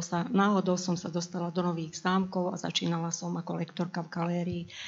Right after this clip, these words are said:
V podstate som prešla tou celou hierarchiou, vyštudovala som vysokú školu a dostala som sa, e, na miesto kurátorky. Galériu som si zamilovala, lebo má naozaj fascinujúcu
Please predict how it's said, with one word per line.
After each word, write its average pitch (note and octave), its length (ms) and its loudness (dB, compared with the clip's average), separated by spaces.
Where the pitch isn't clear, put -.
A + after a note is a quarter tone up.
V - 60 -20
podstate F#3+ 400 0
som F#3 160 0
prešla F3+ 400 2
tou F3 160 -2
celou E3+ 400 0
hierarchiou, F3 1040 0
vyštudovala F3 640 -2
som E3 320 -2
vysokú F3+ 400 0
školu A3 560 2
a F3 160 -4
dostala F3 540 0
som F3+ 400 -2
sa, G3+ 320 -2
e, G3+ 80 4
na F3 480 4
miesto F#3 400 2
kurátorky. F#3 880 2
Galériu F#3 480 8
som E3 240 2
si D#3+ 160 -2
zamilovala, F3 880 8
lebo E3+ 480 0
má G#3 480 4
naozaj F3 800 4
fascinujúcu F3+ 680 2